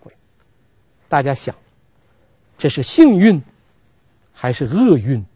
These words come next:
叔孙通升官呐，候补变正式了。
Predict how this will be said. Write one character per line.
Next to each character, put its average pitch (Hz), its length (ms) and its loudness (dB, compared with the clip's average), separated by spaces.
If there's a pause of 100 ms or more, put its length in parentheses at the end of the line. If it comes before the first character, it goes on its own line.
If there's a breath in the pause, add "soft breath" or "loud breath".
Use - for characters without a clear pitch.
(1600)
叔 - 80 -20
孙 156 120 -6
通 196 140 -6
升 214 200 -6
官 220 220 -2
呐， 180 160 -8 (720)
候 262 380 4
补 143 200 -6
变 180 280 0
正 202 200 -2
式 262 220 -8
了。 - 260 -6